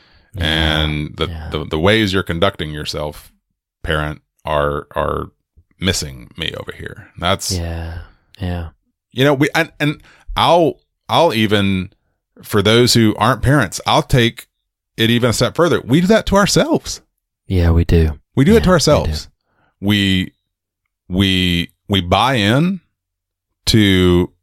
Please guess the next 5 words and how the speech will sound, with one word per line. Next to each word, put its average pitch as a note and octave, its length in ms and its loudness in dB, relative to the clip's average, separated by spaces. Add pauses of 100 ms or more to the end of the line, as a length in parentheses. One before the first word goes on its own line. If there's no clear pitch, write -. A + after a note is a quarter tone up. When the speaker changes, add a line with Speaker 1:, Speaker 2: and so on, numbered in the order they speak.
(160)
Speaker 2:
the F2+ 100 -2
lie E2+ 720 -2 (840)
that E2+ 720 -2 (720)
certain F#2+ 480 -4
things A2 840 -4